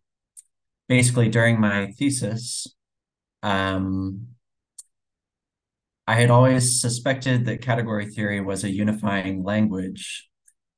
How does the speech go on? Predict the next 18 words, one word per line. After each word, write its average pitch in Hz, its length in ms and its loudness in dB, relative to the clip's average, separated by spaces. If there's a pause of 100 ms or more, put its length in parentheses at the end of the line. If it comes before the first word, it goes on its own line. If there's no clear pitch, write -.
(220)
And 98 440 0
during 117 300 2
the 107 100 2
thesis, 120 720 -2
I 98 140 -4
figured 101 400 -4
out 98 260 -4
how 101 360 -6 (140)
to, 95 520 -6 (560)
um, 92 680 -4 (1500)
make 113 340 -2
that 104 360 2
a 104 80 -8
reality 131 720 -2
in 123 100 0
a 123 60 6
certain 127 300 0
sense. - 680 -6